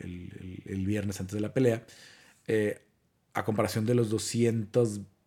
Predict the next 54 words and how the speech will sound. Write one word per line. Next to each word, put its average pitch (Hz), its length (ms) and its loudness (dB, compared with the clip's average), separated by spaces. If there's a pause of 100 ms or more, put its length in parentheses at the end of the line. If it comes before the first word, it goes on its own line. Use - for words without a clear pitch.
(140)
veinte 104 420 -2
y 92 40 -6
tantos, 110 540 2
doscientos 104 480 -2
treinta 107 420 -2
tal 101 180 0
vez, 98 320 0 (300)
en 110 80 -2
los 107 160 -4
que 110 160 4
él 117 100 8
enfrentó 101 480 0
a 98 100 2
un 101 160 0
Daniel 101 280 0
Cormier, 120 400 2 (340)
que 123 100 2
pesaba 120 320 8
más 165 220 10
en 165 80 8
el 123 80 6
peso 101 180 0
completo, 101 380 -2
pero 98 140 -2
hay 92 40 -2
que 101 80 -2
recordar 104 280 0
que - 160 2
co-, - 200 -10
cortó. 98 540 -2
Cuando 95 220 -2
se 98 100 -6
enfrentaron 113 480 2
ellos 127 300 2 (240)
fue 92 120 -6
en 92 40 -4
doscientas 101 320 -4
cinco 120 200 2
libras 127 360 2
y 117 80 -2
Daniel 104 340 -2 (260)
tuvo 104 220 0
que - 100 -12
hacer 101 220 -4
un 104 200 -8
corte 98 260 -4
muy 120 260 4
agresivo 98 420 0
para 90 160 -8
poder 92 200 -4
llegar 90 280 -4 (540)
a 104 80 0
esos 98 240 -2
pesos. - 380 -10